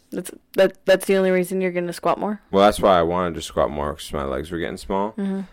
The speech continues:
Speaker 2: But I also been having knee pain,
Speaker 1: Mm-hmm.
Speaker 2: knee and hip pain. And I was like, you know, talking to Keith,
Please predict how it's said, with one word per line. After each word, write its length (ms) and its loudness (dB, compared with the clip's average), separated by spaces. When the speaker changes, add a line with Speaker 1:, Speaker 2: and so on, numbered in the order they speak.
Speaker 2:
But 140 0
I 60 0
also 200 -4
been 140 -4
having 280 -6
knee 160 -4
pain, 400 -8
Speaker 1:
Mm-hmm. 500 -6
Speaker 2:
knee 120 -4
and 100 -8
hip 180 -6
pain. 340 -6
And 200 -10
I 140 -6
was 160 -8
like, 260 -8
you 140 -8
know, 320 -4
talking 320 -8
to 40 -12
Keith, 480 -8